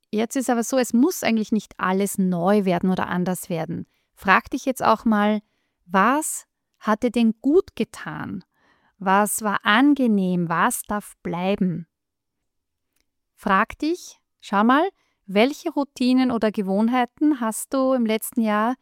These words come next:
etabliert oder schon länger, die dir Sicherheit und Stabilität geben,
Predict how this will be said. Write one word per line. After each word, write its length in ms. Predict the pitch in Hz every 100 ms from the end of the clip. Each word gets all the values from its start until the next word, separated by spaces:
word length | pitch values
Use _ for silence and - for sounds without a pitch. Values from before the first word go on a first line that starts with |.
| _ _ -
etabliert 1000 | 214 233 - 220 202 214 311 - - -
oder 260 | 208 196 190
schon 160 | -
länger, 500 | 190 175 185 240 339 381 _ _ _ -
die 140 | 240
dir 360 | 254 247 240 233 _ _ _
Sicherheit 560 | - - 285 254 220 214
und 100 | 208
Stabilität 800 | - 202 196 196 - 196 - -
geben, 440 | 180 170 175 165